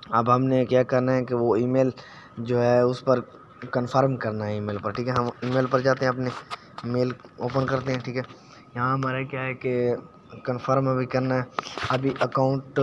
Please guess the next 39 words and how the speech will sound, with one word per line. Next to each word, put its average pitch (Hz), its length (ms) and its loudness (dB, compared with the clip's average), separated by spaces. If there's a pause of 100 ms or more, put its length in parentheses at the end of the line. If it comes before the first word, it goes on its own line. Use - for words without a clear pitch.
(280)
create 127 360 2
नहीं 123 300 0
हुआ, 107 220 0
ठीक 117 240 -6
है। 131 60 -4 (1800)
तो 117 120 2
account 135 460 6
अभी 135 640 2
create 135 240 4
नहीं 139 160 2
हुआ, 139 140 4
अभी 131 100 6
बहुत 131 280 2
से 147 100 -4
step 135 380 2
हैं, 135 80 2 (380)
तो 127 140 2 (120)
account 135 380 2 (500)
अभी 131 240 4
रहता 127 280 4
है, 110 60 4
ठीक 120 140 -2
है, 123 60 0
अकाउंट, - 280 12 (540)
अ, 120 200 -2
create 123 200 -2
करने 123 200 0
वाले। 120 140 2
देखें 127 240 0
हमारे 127 220 4
पास 127 240 -2
email 131 280 2
आ 127 80 6
चुका 135 360 4
है, 123 220 4
ये 123 60 -2
देखें 123 220 -2
Okta 123 400 0
का, 131 80 -6